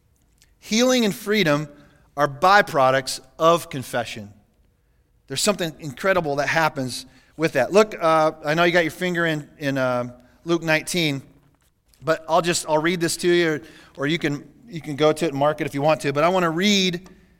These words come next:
I wanna read this passage to you out of, uh, Psalm thirty-two, the first five verses. Listen to, this, here's the subtitle of the passage. It says, "The Joy of Forgiveness."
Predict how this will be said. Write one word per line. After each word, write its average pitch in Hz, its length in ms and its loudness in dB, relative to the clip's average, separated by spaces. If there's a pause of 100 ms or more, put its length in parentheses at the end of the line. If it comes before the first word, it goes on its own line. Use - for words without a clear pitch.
(760)
I 151 40 -6
wanna 160 120 2
read 165 160 4
this 160 160 0
passage 160 440 0
to 160 80 -2
you 147 60 2
out 139 80 2
of, 131 160 -4 (360)
uh, 143 120 -6
Psalm 156 300 0
thirty-two, 147 500 -4
the 123 80 -4
first - 280 -8
five 139 340 0
verses. 135 420 -2
Listen 208 460 2
to, 202 460 2 (440)
this, 208 140 4
here's 208 180 2
the 185 60 0
subtitle 226 640 4
of 196 80 4
the 180 60 -2
passage. 170 420 2
It 156 80 -10
says, 151 260 -4
"The 147 100 -6
Joy 214 640 6
of 190 160 4
Forgiveness." 143 920 -2